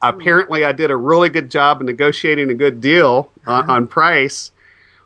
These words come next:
Speaker 1: But that sixty-five thousand gave me, I actually did that while I was still working and did it from overseas.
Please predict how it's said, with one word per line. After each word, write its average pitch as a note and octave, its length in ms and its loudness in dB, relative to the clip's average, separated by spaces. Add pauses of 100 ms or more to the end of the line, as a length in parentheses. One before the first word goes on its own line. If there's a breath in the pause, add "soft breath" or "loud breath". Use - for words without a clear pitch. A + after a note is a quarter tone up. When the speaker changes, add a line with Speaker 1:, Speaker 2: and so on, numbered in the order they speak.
(120)
Speaker 1:
But C#3+ 280 -2
that E3+ 180 -2
sixty-five G#3+ 600 -2
thousand E3+ 520 0
gave C#3+ 340 -4
me, C#3+ 240 -4
I C#3+ 120 -2
actually G3 320 -2
did F#3 220 0
that E3 200 -2
while C#3 140 0
I C3+ 60 0
was C3 120 -4
still D3+ 300 -2
working C3 500 0
and A2+ 140 -2
did D3 160 0
it F#3+ 100 -4
from F3 160 -6
overseas. D3 1040 -2